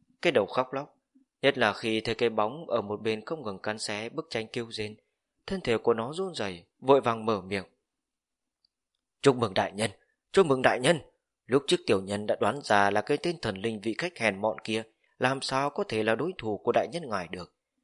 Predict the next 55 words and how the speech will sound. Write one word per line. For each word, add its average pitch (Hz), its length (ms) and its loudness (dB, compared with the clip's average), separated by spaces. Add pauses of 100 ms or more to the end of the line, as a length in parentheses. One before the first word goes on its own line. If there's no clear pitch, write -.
(180)
Còn 110 260 6
có 117 120 2
lão 120 160 4
bất 185 220 -2
tử 95 180 -2
đàn 110 240 0
thanh 170 140 -10
tộc 101 220 -4
này 95 200 -4
nữa, 117 220 -4 (480)
cho 117 140 4
dù 104 180 0
lão 110 200 4
hạt 127 140 2
giảo 92 220 -2
hoạt 95 280 0
như 101 160 -8
thế 151 120 -6
nào, 98 400 -4 (240)
thì 123 100 4
đại 110 200 4
nhân 110 200 -2
hơi 165 200 -4
động 90 240 0
ngón 113 160 -6
tay 95 200 -4
một 87 220 -14
chút, 156 140 -4 (420)
liền 120 260 2
khiến 120 180 0
cho 139 120 2
lão 135 320 0
vạn 113 200 4
kiếp - 180 -10
bất 196 140 -4 (100)
phục. - 280 -10 (760)
Lúc 147 200 4
này 107 180 2
tiểu 98 200 0
nhân 107 280 -2
vô 127 120 2
cùng - 220 -10
kích - 200 -10
động, 92 160 -4 (520)
ngục 120 220 4
giam 110 320 4
một 104 160 -4
trăm 120 200 -2
ba 117 140 6
mươi 113 160 -4
hai 113 140 -4
khu 113 220 -4
đình 101 200 -6
chúng 127 180 -6
ta 107 260 -4